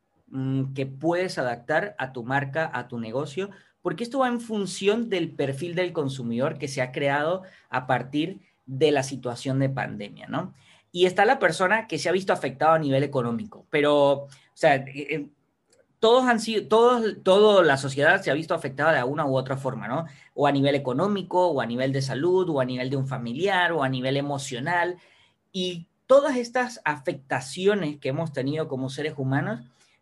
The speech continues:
pues ha hecho que... Eh,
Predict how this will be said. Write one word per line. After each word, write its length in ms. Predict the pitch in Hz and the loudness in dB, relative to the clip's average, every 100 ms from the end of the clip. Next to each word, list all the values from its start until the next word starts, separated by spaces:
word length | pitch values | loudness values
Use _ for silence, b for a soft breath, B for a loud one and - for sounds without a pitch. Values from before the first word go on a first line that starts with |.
| _ | _
pues 360 | 151 151 151 - | 2 2 0 -4
ha 240 | 151 165 185 | 2 4 4
hecho 460 | 190 - 202 202 | 0 0 -2 -2
que... 340 | - 160 175 - | 0 0 0 -2
Eh, 840 | 147 135 131 127 127 123 120 117 | 0 2 2 0 -2 -2 -2 -4